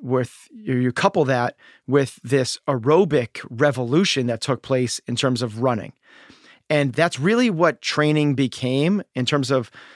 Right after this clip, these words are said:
the, like you said, in terms of, like, the, it was all about looking better. So I'm gonna go to the gym to get bigger muscles, or I'm gonna go running to lose weight. And that's what everybody has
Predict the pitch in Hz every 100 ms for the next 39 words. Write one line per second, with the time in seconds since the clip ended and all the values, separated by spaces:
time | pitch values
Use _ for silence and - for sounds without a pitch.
0 | - - 131 123 147 123 156 - 123 113
1 | - _ - - _ 139 160 139 139 131
2 | - 147 _ 160 139 - 165 185 214 165
3 | 135 120 151 - 139 113 127 104 - -
4 | - 151 160 151 123 107 - - _ _
5 | - 170 156 135 107 156 220 208 185 160
6 | 180 170 143 139 160 135 139 143 131 113
7 | 135 156 156 139 135 131 123 113 110 -
8 | 131 156 165 196 - 165 175 208 214 165
9 | 180 170 143 - - - 165 151 139